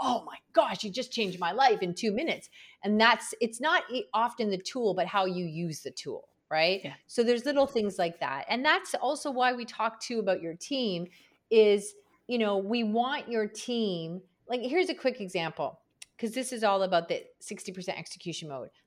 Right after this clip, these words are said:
Speaker 1: I have a podcast, Win the Hour, Win the Day, and we just talk about general business stuff. It could be anything from sales to social media, whatever. And we were all excited. We were like, "Okay, we're getting close to two hundred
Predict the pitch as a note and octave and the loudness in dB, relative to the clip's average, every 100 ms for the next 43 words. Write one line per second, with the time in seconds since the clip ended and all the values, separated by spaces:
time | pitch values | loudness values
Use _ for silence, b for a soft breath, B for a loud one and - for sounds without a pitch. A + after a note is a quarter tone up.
0 | _ B3+ C#4+ B3 A3 G3 F#3 F3 F3 E3+ | _ 2 4 2 2 2 2 0 -2 -2
1 | E3 E3+ E3 D3+ D3+ D3+ D3+ D3 D3 D3 | -4 -2 0 -2 -2 -2 -6 -4 -2 -2
2 | D3+ F3+ F3 - F3 D3+ D#3+ D3+ C#3+ - | -2 -4 -4 -4 -2 -2 -2 -4 -4 -6
3 | G3 F4 F4 B3+ F#3+ - D3 - - - | -2 0 2 2 0 -2 -12 -10 -10 -6
4 | F3 F3 F#3+ F3 F3 F3 D#3+ D#3 - D#3+ | -6 -4 -4 0 -2 -2 -10 -12 -6 -2
5 | D#3 D3+ E3 - D#3 - D3 C#3+ D3 C#3+ | -2 -2 -10 -8 -8 -8 -10 -6 -2 -2
6 | C#3 - D#3+ D3 - - _ B B B | -2 -4 -2 0 -2 -14 _ B B B
7 | _ A3+ A#3 A3 G#3 D#4+ F4+ C4 A3+ G#3+ | _ 8 8 6 6 6 8 10 8 6
8 | - F3+ E3+ F3 F3 E3 E3+ E3 E3 F#3 | 4 4 6 4 2 2 4 4 2 -6
9 | F#3 E3 E3 - F#3 F#3 - E3 F#3 F3+ | 0 0 0 -4 -4 -4 -4 -8 -4 -4
10 | E3+ E3 | -2 -2